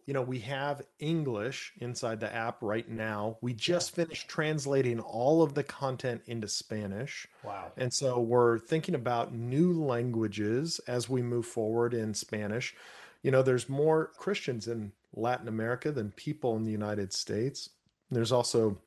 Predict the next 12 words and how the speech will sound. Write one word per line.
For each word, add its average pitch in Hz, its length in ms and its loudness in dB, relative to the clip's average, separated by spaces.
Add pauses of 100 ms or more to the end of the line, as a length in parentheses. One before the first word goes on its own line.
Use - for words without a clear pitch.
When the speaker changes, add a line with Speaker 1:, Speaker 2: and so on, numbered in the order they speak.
(140)
Speaker 1:
more 110 240 2
Christians 107 560 -2
in 101 80 0
Africa 104 480 -2
than 95 160 -4
people 104 360 -2
in 98 60 0
the 95 80 0
United 95 400 -2
States. - 500 0 (120)
Speaker 2:
Yes. 117 220 -6 (120)
Speaker 1:
Uh, 110 100 0